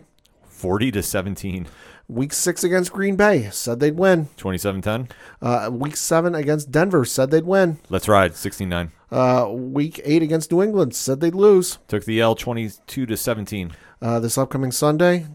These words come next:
Speaker 2: says against Buffalo, they're gonna win. This,
Speaker 1: I
Speaker 2: this account or this coin's a perfect eight for eight right now.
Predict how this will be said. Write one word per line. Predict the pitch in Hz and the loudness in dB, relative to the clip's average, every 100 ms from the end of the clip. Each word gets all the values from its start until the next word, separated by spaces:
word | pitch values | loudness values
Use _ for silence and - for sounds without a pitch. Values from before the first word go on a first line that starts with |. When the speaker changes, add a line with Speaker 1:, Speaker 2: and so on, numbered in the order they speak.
| _ _ | _ _
Speaker 2:
says | - - 113 123 | -20 -10 -8 -6
against | 120 120 - | -8 -8 -4
Buffalo, | 139 151 165 165 - _ _ _ | -4 -2 -2 -4 -8 _ _ _
they're | 110 | -8
gonna | 113 117 | -6 -4
win. | 113 110 98 _ - - _ _ _ _ _ _ _ _ | -4 -6 -10 _ -18 -18 _ _ _ _ _ _ _ _
This, | 123 | -4
Speaker 1:
I | 151 | -4
Speaker 2:
this | 117 131 127 | -2 -4 -4
account | 135 147 147 | -2 0 2
or | 139 | 2
this | 135 - | -2 -2
coin's | 143 143 151 | -2 -2 -2
a | 131 | -4
perfect | 139 - 117 | -8 -8 -6
eight | 120 | -4
for | - 135 | 0 0
eight | 120 | 2
right | 113 107 | 0 -2
now. | 113 113 | -2 -4